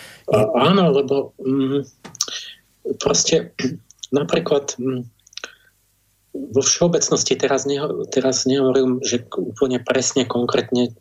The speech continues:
Speaker 2: u tej rakoviny som to vysvetľoval, že, mm,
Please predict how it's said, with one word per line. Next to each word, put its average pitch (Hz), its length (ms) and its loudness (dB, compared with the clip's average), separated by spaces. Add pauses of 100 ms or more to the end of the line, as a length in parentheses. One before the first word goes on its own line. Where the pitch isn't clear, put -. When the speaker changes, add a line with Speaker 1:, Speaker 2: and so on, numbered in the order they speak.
Speaker 2:
u 135 80 2
tej - 160 0
rakoviny 127 400 0
som 127 240 0
to 127 160 -2
vysvetľoval, 113 800 0 (960)
že, 117 480 4 (560)
mm, 120 300 -2